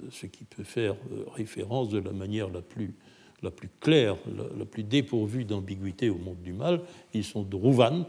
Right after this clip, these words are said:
c'est-à-dire qu'ils sont du côté de la Drodge, ils sont trompeurs, et ils sont douchda, à l'origine, comme nous l'avons vu,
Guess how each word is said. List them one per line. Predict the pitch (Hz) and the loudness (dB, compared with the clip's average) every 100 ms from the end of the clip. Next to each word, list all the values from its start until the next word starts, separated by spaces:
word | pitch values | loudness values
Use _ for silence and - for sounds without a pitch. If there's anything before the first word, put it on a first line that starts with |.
| - | -6
c'est-à-dire | - - 98 95 104 98 | -12 -12 -8 -6 -6 -6
qu'ils | - 104 | -8 -10
sont | - | -10
du | 92 95 | -10 -12
côté | - 92 - | -12 -10 -10
de | - 90 | -12 -12
la | |
Drodge, | 87 107 175 170 - - - - - - | -6 6 6 6 -2 -10 -12 -20 -20 -10
ils | 98 | -8
sont | - 107 | -4 -4
trompeurs, | - - 98 147 151 202 151 - - _ - | -4 -10 -2 2 4 2 -4 -18 -20 _ 4
et | 139 143 - | 6 6 2
ils | 110 | -2
sont | - 139 139 - | 4 4 2 -2
douchda, | 110 117 127 107 101 107 147 160 - - - - _ _ _ | 2 4 4 4 6 8 6 2 -8 -20 -20 -20 _ _ _
à | 98 | 0
l'origine, | 110 104 107 101 131 101 | 2 2 0 2 2 0
comme | - 98 | -6 -6
nous | 98 | -4
l'avons | 95 90 95 92 | -4 -4 -6 -6
vu, | 98 | -6